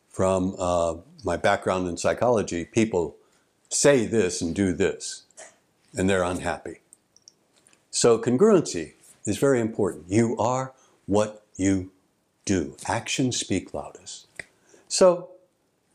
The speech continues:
the only per-, the only way a person is truly judged is by their actions, maybe their words.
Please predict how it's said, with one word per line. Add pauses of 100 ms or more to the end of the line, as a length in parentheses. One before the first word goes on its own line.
(100)
the
only (180)
per-, (240)
the
only
way
a
person
is
truly
judged
is
by
their
actions, (420)
maybe
their
words.